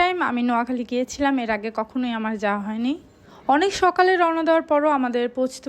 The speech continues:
পৌঁছতে প্রায় দুপুর হয়ে গিয়েছিল, আর সেই সময় আমরা সরাসরি চলে গিয়েছিলাম কমিউনিটি সেন্টারে, ওরা যেখানে প্রোগ্রামটা অ্যারেঞ্জ করেছিল সেখানে। ছোটবেলা থেকেই শুনেছি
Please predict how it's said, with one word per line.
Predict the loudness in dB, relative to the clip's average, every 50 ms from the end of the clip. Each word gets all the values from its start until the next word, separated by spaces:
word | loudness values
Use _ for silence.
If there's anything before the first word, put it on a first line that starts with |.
| -6
পৌঁছতে | -6 -6 -6 -6 -8 -8 -4 -2
প্রায় | -2 -2 0 -2 -4
দুপুর | -6 -6 -6 -6 -4 -2
হয়ে | 0 0 0 0
গিয়েছিল, | -2 -4 -6 -8 -8 -6 -4 -4 -2 -2 -2
আর | -2 -2 -4 -6 -8 -8 -8
সেই | -6 -6 -6 -4
সময় | -4 -4 -4 -4 -4
আমরা | -4 -4 -4 -2
সরাসরি | -2 -2 -2 -2 -4 -4 -4 -2
চলে | -2 -2 -2 0
গিয়েছিলাম | 0 0 0 -2 -2 -4 -2 -2 -2 0 0
কমিউনিটি | -2 -2 -2 -2 -6 -6 -6 -8 -8 -4
সেন্টারে, | -4 -4 -2 -2 -4 -4 -4 -6 -8 -14 -20 -20 -20 -20 -6 0 4
ওরা | 6 6 6 6 4
যেখানে | 2 2 2 2 2 2 2 0 0 0
প্রোগ্রামটা | 0 2 2 0 0 2 0
অ্যারেঞ্জ | 0 0 0 -2 -4 -6 -6 -6 -4
করেছিল | -2 -2 -2 -4 -6 -6 -6 -4 -4 -4
সেখানে। | -4 -4 -4 -4 -2 -2 -4 -4 -6 -12 -20 -20 -20 _ -6 -2
ছোটবেলা | 0 4 4 6 6 6 4 4 4
থেকেই | 2 2 2 2 0 0
শুনেছি | 0 0 2 0 0 -2